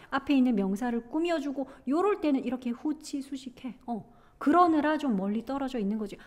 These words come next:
아, 물론 이것도 문제를 내려면 요렇게 되겠지. 우유로 가득 차 있는 그 유리잔들은, 이렇게 되겠지. 그러면 뒤에 is 써, are 써?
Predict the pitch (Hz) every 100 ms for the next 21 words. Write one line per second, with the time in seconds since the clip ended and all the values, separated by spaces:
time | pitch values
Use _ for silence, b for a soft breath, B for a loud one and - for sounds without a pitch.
0 | B 240 302 311 311 262 247 302 320 220
1 | 202 254 240 190 220 202 170 - 214 -
2 | _ b b b - 302 392 381 320 302
3 | 302 349 311 285 294 294 269 240 262 262
4 | 262 254 240 240 233 240 220 220 190 -
5 | - - - b b 226 262 269 294 277
6 | 254 226 220 233 233 247 254